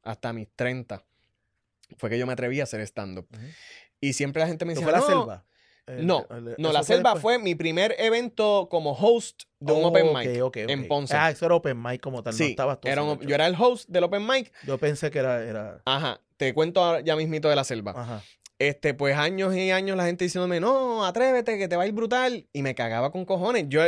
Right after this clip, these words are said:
Speaker 1: yo he hecho
Speaker 2: Chacho.
Speaker 1: impro, que la impro también hay mucha gente que le caga.
Speaker 2: Sí.
Speaker 1: Pero impro tú estás en un equipo, tienes un compañero que te salva,
Speaker 2: Tú
Speaker 1: tú lo
Speaker 2: s-,
Speaker 1: rescatas, juegan.
Speaker 2: exacto, tú te sientes un poquito más vaqueado porque es un
Speaker 1: Ajá.
Speaker 2: grupo de personas.
Speaker 1: Y
Speaker 2: El
Speaker 1: la gente dice,
Speaker 2: stand-up
Speaker 1: "Diantre, pero es que el impro", yo puedo entender que hay gente que lo vea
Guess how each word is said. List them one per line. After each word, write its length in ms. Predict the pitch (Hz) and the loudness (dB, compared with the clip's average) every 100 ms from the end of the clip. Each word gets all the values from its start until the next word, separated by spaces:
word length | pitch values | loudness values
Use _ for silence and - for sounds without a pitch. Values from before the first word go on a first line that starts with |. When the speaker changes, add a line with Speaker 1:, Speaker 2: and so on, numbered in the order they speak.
| 165 | 2
Speaker 1:
yo 140 | 160 | 2
he 80 | 214 | 2
hecho 180 | 214 233 | 2 0
Speaker 2:
Chacho. 340 | 214 - - 202 | -2 -4 -4 0
Speaker 1:
impro, 600 | 254 247 202 185 269 - - | 0 0 6 6 6 -4 2
que 120 | 170 | 4
la 120 | 156 | 4
impro 220 | 160 214 | 2 0
también 240 | 202 202 226 | 0 0 0
hay 80 | 175 | -2
mucha 520 | 170 185 247 247 220 | 0 0 0 2 0
gente 280 | 208 208 196 | 0 -2 0
que 80 | |
le 100 | 185 | 0
caga. 440 | 156 180 165 127 - _ _ - | 2 2 2 0 -4 _ _ -20
Speaker 2:
Sí. 160 | 107 92 _ | -20 -20 _
Speaker 1:
Pero 240 | 175 170 | 6 6
impro 280 | 170 175 208 | 4 0 -4
tú 80 | 214 | -4
estás 180 | - 226 | 0 0
en 80 | 233 | 0
un 120 | 233 | 0
equipo, 500 | 233 220 269 320 208 | -2 -2 0 0 0
tienes 200 | - 170 | 0 0
un 100 | 190 | 0
compañero 680 | 208 214 - 196 190 202 233 | 0 -2 -2 -2 0 0 0
que 80 | 202 | 0
te 120 | 170 | -2
salva, 360 | - 175 226 196 | 0 2 2 2
Speaker 2:
Tú 60 | |
Speaker 1:
tú 60 | 170 | 2
lo 80 | 180 | 2
Speaker 2:
s-, 40 | |
Speaker 1:
rescatas, 580 | 180 - 233 226 - 196 | 2 0 0 0 2 0
juegan. 340 | 156 180 226 208 | 2 2 2 2
Speaker 2:
exacto, 440 | 196 190 185 165 | 2 2 4 0
tú 140 | 170 170 | 0 0
te 100 | 185 | 0
sientes 300 | 226 220 180 | 0 -2 -4
un 100 | 165 | -4
poquito 300 | 180 185 185 | -6 -2 0
más 160 | 185 180 | 0 0
vaqueado 340 | 190 190 196 | -2 -2 -4
porque 160 | 165 143 | 2 2
es 40 | |
un 60 | 139 | 2
Speaker 1:
Ajá. 120 | 151 | 2
Speaker 2:
grupo 160 | 156 160 | 0 2
de 60 | 143 | 0
personas. 500 | 135 - 113 104 92 | -2 -6 -8 -8 -6
Speaker 1:
Y 40 | |
Speaker 2:
El 60 | 139 | -2
Speaker 1:
la 80 | 160 | 0
gente 220 | 160 170 | 2 0
dice, 120 | 170 | 0
Speaker 2:
stand-up 80 | 113 | 0
Speaker 1:
"Diantre, 300 | 139 247 175 | -2 -2 -2
pero 140 | 127 | -2
es 60 | 131 | -2
que 100 | 220 | 0
el 60 | 208 | -2
impro", 220 | 214 185 | -2 -2
yo 180 | 156 196 | 0 4
puedo 160 | 254 | 4
entender 440 | 269 254 254 262 240 | 4 0 2 0 2
que 120 | 196 | 2
hay 100 | 202 | 2
gente 260 | 214 226 196 | 0 -4 -2
que 80 | 165 | 2
lo 120 | 160 | 2
vea 340 | 190 214 185 | 4 2 0